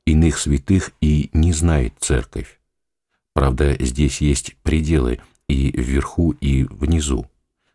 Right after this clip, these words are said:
В одних случаях святые опознаются и почитаются уже при жизни, хотя окончательная канонизация возможна только после смерти.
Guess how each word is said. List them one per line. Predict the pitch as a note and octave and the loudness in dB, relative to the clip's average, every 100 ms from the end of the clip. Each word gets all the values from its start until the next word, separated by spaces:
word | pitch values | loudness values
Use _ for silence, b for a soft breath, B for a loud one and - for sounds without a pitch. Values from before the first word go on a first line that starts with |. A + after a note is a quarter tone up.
| - | -4
В | C#2 | 0
одних | C#2 D2+ C#2 | 2 2 0
случаях | D2 C2 - C2 | -2 -2 -2 -2
святые | - C#2+ - D2 C#2 | 0 -2 0 2 2
опознаются | - - C2+ C#2+ C#2 C#2+ - - | -2 -4 -2 0 2 0 -2 -2
и | C2 - C#2 | -2 -2 -2
почитаются | B1+ - - D2 C#2 - C#2 | -2 -2 0 0 0 -2 -2
уже | A#1+ C2+ | 0 -2
при | C2 B1+ | -2 -2
жизни, | B1+ F#2+ F#2 C2+ A#1 b b _ | 0 0 0 0 -2 b b _
хотя | C#2 C#2 B1+ | -4 0 0
окончательная | B1 B1 - B1 - C2+ C2+ A#1+ B1+ | 0 -2 -2 -2 0 -2 0 0 0
канонизация | - C2 B1+ C#2 C2 - B1+ | 0 0 0 0 -2 -2 -2
возможна | A#1+ A#1+ B1 A#1 A#1 | -2 -2 -2 -2 -4
только | - B1 - | -4 -4 -6
после | - B1 C#2 | -6 -4 -4
смерти. | - C2+ B1 - A#1+ | -2 -2 -2 -4 -12